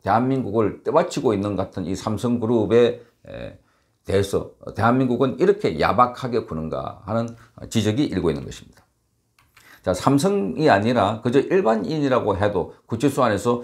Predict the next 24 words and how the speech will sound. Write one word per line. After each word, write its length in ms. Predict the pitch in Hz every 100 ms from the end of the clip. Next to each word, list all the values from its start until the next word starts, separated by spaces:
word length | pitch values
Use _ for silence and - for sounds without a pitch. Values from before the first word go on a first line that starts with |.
| -
저렇게 240 | - 127 117
맹장이 420 | 98 107 123 120
터졌다고 400 | 123 117 95 95
하면은 340 | 98 92 80 - _
이틀 320 | 151 - 120 90
동안 340 | 92 87 78
방치돼 360 | 92 98 123 131
있을 260 | 131 -
것인가? 640 | 85 76 - 50 - - _ _ _
도저히 600 | - 104 117 151 160 - -
묵과할 540 | 98 139 143 143 143
수 140 | 135 98
없는 240 | 107 156
상황인 360 | 143 127 117 76
것입니다. 440 | 67 - - _ _ _ _ _ _ _ _ _ _ _ - - -
자, 100 | 110
이재용 460 | 92 120 151 185
부회장은 480 | 143 131 135 113 120
지난 260 | 117 123 113
일월 260 | 131 101
국정농단 680 | - 139 147 117 107 131 147
사건 760 | 120 107 - 107 101 98 95 82
이 180 | 78 76
파기환송심에서 1300 | - 127 143 131 127 127 143 139 123 85 - 92